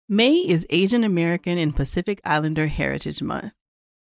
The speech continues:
And Macy's is highlighting some really cool A A P I-owned brands right now, online and in store. Some of my favorites are the jewelry from Hey Mave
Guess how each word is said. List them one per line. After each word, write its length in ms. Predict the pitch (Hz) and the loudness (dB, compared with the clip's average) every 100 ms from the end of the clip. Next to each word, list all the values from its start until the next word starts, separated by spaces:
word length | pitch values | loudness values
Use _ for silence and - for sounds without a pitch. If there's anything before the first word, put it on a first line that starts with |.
| _ | _
And 200 | 190 175 | 0 2
Macy's 420 | 190 277 - 294 202 | 4 2 0 -2 0
is 160 | 156 | -2
highlighting 640 | - 190 196 208 208 202 208 | -2 0 0 0 0 -2 -2
some 300 | 147 143 147 | 0 0 0
really 300 | 185 226 233 | 0 0 -4
cool 380 | - 220 214 - | -4 0 0 0
A 100 | 180 | -2
A 220 | - 226 | -2 -4
P 240 | 233 254 175 | -2 -2 0
I-owned 600 | 160 151 - 147 147 151 | 0 0 0 0 0 0
brands 360 | 175 196 165 | 0 2 0
right 200 | 143 135 | 0 -2
now, 400 | 143 135 135 131 - | -2 -4 -2 -4 -2
online 720 | 185 220 214 202 202 202 214 - | 0 2 2 0 0 -2 -4 0
and 300 | 165 160 - | 2 2 0
in 180 | 139 | 0
store. 460 | 139 - - - 160 - _ _ _ _ _ _ _ _ | -2 -4 -6 -6 -10 -14 _ _ _ _ _ _ _ _
Some 180 | - 214 | 0 2
of 120 | 160 | 2
my 240 | 156 175 320 | 2 2 0
favorites 580 | - 139 131 139 147 - | 0 2 2 2 0 -2
are 100 | 147 | -2
the 120 | 143 | -2
jewelry 600 | 147 156 175 202 247 294 320 | -2 2 2 2 2 0 0
from 160 | 156 143 | 0 0
Hey 260 | 156 160 143 | 2 2 2
Mave 580 | 156 170 196 220 262 | 2 2 2 2 0